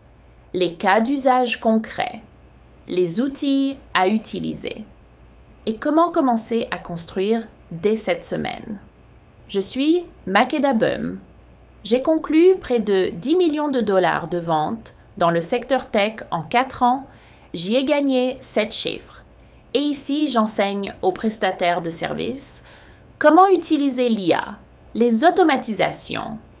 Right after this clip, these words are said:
les systèmes et les agents pour créer plus d'argent, plus de temps et plus d'options. L'I A avance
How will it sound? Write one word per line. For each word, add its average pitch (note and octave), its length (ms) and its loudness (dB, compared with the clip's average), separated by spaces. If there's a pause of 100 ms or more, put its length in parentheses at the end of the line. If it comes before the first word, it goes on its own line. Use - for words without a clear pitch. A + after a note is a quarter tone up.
(120)
les D#4+ 220 4
systèmes G3 720 0 (320)
et D#4 100 6
les E4 260 6
agents E3 420 0 (380)
pour B3 180 2
créer C#4+ 400 -2
plus F#4+ 420 4
d'argent, G3 560 2 (320)
plus F4 200 8
de C#4+ 120 4
temps G3 440 2 (400)
et A3+ 80 4
plus G3+ 260 -4
d'options. E3 400 0 (760)
L'I D4+ 360 8
A C4 420 8
avance G#3+ 640 0